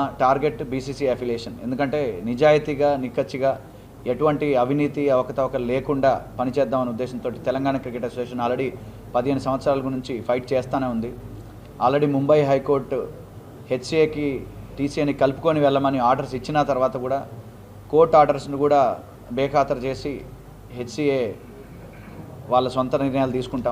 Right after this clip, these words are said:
ఉంది. So ఈరోజు అంటే వాళ్ళు దానికి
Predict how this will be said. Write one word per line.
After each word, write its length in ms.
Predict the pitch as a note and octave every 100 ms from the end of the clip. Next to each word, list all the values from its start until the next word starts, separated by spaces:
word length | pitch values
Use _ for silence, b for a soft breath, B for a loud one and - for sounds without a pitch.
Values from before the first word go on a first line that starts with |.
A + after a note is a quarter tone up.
| A2
ఉంది. 140 | G#2+ - - - - - - -
So 60 | B2+ B2+
ఈరోజు 320 | C3+ D3 C#3+ C#3 G#2+ - - - - - - - -
అంటే 160 | A2+ B2 A#2+
వాళ్ళు 160 | B2+ A2+ B2+
దానికి 200 | B2+